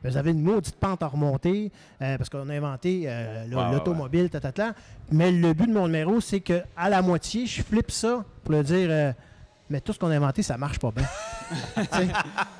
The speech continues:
Speaker 1: Fait qu'on a besoin de votre petite main magique pour nous, euh, corriger le tir. Mais j-, j-, j'ai pas encore arrivé à point dans mon idée pour que je me trouve intéressant moi-même en le faisant.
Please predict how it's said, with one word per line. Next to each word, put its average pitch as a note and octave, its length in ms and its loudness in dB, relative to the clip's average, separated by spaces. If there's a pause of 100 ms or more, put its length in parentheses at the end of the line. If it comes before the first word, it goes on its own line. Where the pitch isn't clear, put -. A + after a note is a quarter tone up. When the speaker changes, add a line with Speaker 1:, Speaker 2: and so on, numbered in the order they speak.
(280)
Speaker 1:
Fait D#3 100 -2
qu'on D#3 260 -2
a E3 60 2
besoin F3+ 300 2
de F#3 120 2
votre D#3+ 220 2 (160)
petite - 200 -10
main G3 140 4
magique F#3+ 380 2
pour D#3+ 120 2
nous, C#3+ 300 2
euh, C#3 760 -2
corriger D#3 340 4
le C#3+ 80 2
tir. E3+ 300 0 (420)
Mais G3 340 4 (880)
j-, C#3+ 640 -6
j-, D3 100 -6
j'ai C#3+ 300 2
pas G#3+ 100 2
encore A#3 260 2
arrivé D#3 420 -2
à F#3 80 0
point G#3 320 -2
dans F3+ 120 -2
mon D#3+ 140 0
idée E3+ 380 -2 (160)
pour D3+ 100 -6
que D#3 100 -2
je C#3 120 0
me D#3+ 80 4
trouve G3 200 0
intéressant E3 420 -2
moi-même F3 280 0
en D#3+ 60 2
le C#3+ 60 0
faisant. D#3+ 440 -2